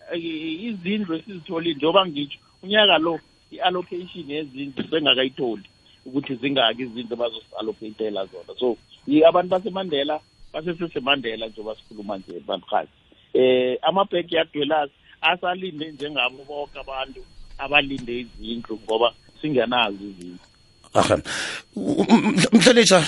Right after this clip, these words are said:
Speaker 2: eh, ngaphambi kokuthi mhlawumbe sithathe eminye imibuzo. Eh, a-, ne, ne, ne, ne, kunehlelo mhlawumbe kufika iproject, khulukhulu le sikhuluma ngayo yezindlu le.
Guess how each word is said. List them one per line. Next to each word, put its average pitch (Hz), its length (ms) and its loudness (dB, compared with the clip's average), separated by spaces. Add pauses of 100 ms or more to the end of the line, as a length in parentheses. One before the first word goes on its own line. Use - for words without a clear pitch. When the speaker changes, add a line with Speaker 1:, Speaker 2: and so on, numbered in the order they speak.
Speaker 2:
eh, 131 340 8
ngaphambi 151 280 6
kokuthi 151 80 0
mhlawumbe 147 240 6
sithathe 143 360 4
eminye 139 220 8
imibuzo. 131 420 4 (600)
Eh, - 80 2 (140)
a-, 190 100 6
ne, 208 240 4
ne, 240 240 12
ne, 233 140 10
ne, 226 140 8
kunehlelo 185 600 6
mhlawumbe 131 360 2
kufika 131 260 4
iproject, 123 600 0 (180)
khulukhulu 127 480 2
le 117 360 6
sikhuluma 127 340 4
ngayo 104 180 8
yezindlu 98 420 2
le. 78 140 -10